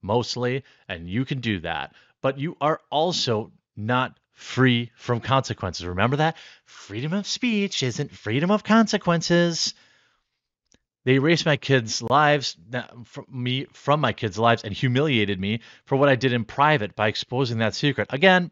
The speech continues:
you aren't doing it in private. It's a public account. Anybody who wants to pay you three dollars can get a picture of your beehole. All right? I'm not going to weep for OnlyFans models. Um, you know, she added that celebrities do not experience the same form of criticism for,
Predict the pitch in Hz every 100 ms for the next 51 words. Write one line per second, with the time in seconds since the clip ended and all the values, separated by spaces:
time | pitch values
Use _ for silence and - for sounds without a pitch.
0 | _ 165 185 160 - 139 127 117 - 196
1 | 185 190 - 160 - 110 110 92 - 101
2 | - 175 170 - - _ - 160 165 160
3 | 156 151 143 - - 127 110 127 135 135
4 | 127 135 117 107 104 - 95 92 120 143
5 | 117 95 - - - - - 107 120 -
6 | - - 127 139 165 - 180 - 226 190
7 | 156 135 - _ _ _ - 139 131 -
8 | 139 117 - 90 82 90 85 78 80 -
9 | - - _ _ _ _ - 117 113 107
10 | 101 110 - _ _ _ _ 160 135 127
11 | - 160 139 143 147 127 117 - 196 147
12 | 170 175 117 123 113 107 - 127 117 113
13 | - 127 113 123 110 95 - 170 - 107
14 | 110 113